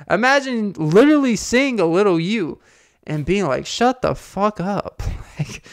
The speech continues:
"God, you remind me so much of me, and I hate it." You know? Not really. I wouldn't hate someone that reminds me of stuff. I'd be like, "Damn, God really did do us justice in this D N A."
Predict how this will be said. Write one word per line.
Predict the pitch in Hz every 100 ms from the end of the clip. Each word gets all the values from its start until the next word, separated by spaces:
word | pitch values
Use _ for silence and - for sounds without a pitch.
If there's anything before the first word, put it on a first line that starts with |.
| - - - _ -
"God, | 254 226 175
you | 190
remind | 208 190 247 240
me |
so | 175 - 208
much | 202 185
of | 143
me, | 131
and | 139
I | 143
hate | 147 262 233
it." | 139 - _ _ _ _ _ _ _
You | -
know? | 120 127 180 _ _ _ _ _ _ _ _ _ _ -
Not | - 156
really. | 101 101 -
I | -
wouldn't | 170 135 113
hate | 143 135 - -
someone | - 120 87
that |
reminds | 67 120 165 160
me | 127
of | -
stuff. | - -
I'd | 135
be | 90
like, | - -
"Damn, | - 131 - - _ _ _ _ _ - 165
God | 143 156
really | 139 151 143
did | 135 143
do | 135 135
us | 131
justice | - 135 139 - - -
in | -
this | 135
D | - - -
N | -
A." | -